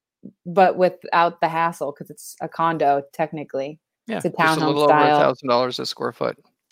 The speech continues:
Speaker 1: It's currently owned by a, a notable personality, so we're expecting that's who's gonna want, the kind, type of person who's gonna want it, because
Speaker 2: Right.
Speaker 1: it has a private entrance, it has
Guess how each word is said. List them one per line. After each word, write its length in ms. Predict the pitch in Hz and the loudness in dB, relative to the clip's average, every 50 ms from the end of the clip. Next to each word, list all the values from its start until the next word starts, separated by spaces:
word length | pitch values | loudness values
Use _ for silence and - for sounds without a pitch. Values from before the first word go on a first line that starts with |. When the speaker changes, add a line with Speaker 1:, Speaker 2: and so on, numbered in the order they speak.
| - | 2
Speaker 1:
It's 160 | - 247 240 - | 4 4 4 2
currently 540 | - - 247 277 277 269 254 226 254 240 | -2 4 8 8 10 10 8 8 6 6
owned 340 | - - 196 202 208 202 190 | 6 6 4 4 4 2 4
by 180 | 190 180 175 175 | 4 6 6 6
a, 200 | 170 160 160 160 - - | 8 6 6 4 4 2
a 80 | 170 | 0
notable 380 | 165 170 160 156 160 151 156 156 | 0 2 2 2 2 0 -2 -2
personality, 680 | 156 - 175 165 - 165 160 151 156 156 156 156 160 165 | -4 -4 -10 -10 -8 -8 -6 -6 -4 -4 -4 -4 -6 -6
so 160 | - - 160 | -2 0 0
we're 160 | 156 156 151 | 2 2 0
expecting 640 | - - - - - - 165 180 175 - 175 160 160 | 0 -4 -10 -8 -2 0 0 0 0 -4 -4 -2 -2
that's 260 | 156 147 151 160 - | -2 -2 -4 -4 -4
who's 160 | - 180 160 160 | -2 -2 -2 -2
gonna 220 | - 165 160 156 | -2 -4 -2 -2
want, 260 | 151 147 147 147 - - _ _ _ _ - | -2 -4 -4 -6 -8 -10 _ _ _ _ -2
the 60 | 185 | -2
kind, 240 | 185 - - 190 190 | -2 0 0 0 2
type 140 | 196 208 185 | 2 2 2
of 60 | 180 - | 4 4
person 220 | 190 180 180 175 | 4 4 4 4
who's 100 | 165 151 | 4 4
gonna 180 | 160 160 147 143 | 4 4 4 4
want 220 | 147 160 196 269 | 4 4 4 4
it, 80 | 277 214 | 4 4
because 500 | 202 180 - 196 175 170 165 170 - - - | 2 2 4 6 6 6 6 4 -2 -4 -6
Speaker 2:
Right. 120 | 135 - - 165 - _ - | -6 -6 -6 -12 -10 _ 0
Speaker 1:
it 120 | 185 - | 0 0
has 280 | - - 151 151 165 170 | 2 2 2 2 2 2
a 60 | 175 | 0
private 300 | - - 190 190 190 196 | 2 4 4 4 6 6
entrance, 480 | 196 214 196 - 226 220 214 202 190 | 4 4 2 2 2 2 2 2 0
it 80 | 175 165 | -2 -2
has 400 | - 147 156 160 165 - - - | -2 -2 -2 -2 -2 -4 -8 -10